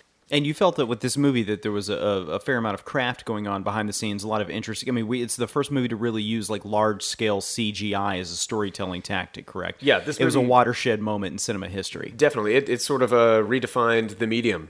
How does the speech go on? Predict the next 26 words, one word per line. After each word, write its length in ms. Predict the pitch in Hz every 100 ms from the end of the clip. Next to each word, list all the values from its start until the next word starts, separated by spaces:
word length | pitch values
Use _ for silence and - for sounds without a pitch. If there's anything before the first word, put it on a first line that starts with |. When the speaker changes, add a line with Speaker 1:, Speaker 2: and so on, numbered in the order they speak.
| -
Speaker 2:
in 140 | 104
a 40 | 92
way. 280 | 82 69 - -
Speaker 1:
Yeah. 180 | 98
Speaker 2:
And, 200 | 107 104
uh, 160 | 101 98
really 220 | 113 117
brought 460 | 92 104 110 104 -
special 680 | - 127 - - 156 139
effects 340 | 113 135 131 -
in 80 | 110
particular 500 | 104 131 131 98 98
into 520 | 107 104 107 - -
a 140 | 104
whole 800 | - - 110 110 110 110 104 98
new, 540 | 95 104 101 98 92 90 - - - - - _ -
uh, 600 | 104 95 90 82 78 76
arena. 460 | 98 98 123 82 82 - _
And 540 | 101 98 95 92 90 87 - - -
this 240 | 101 123
is 60 | 143
the 80 | 151
movie 180 | 160
that 140 | 165 160
did 140 | -
it. 140 | -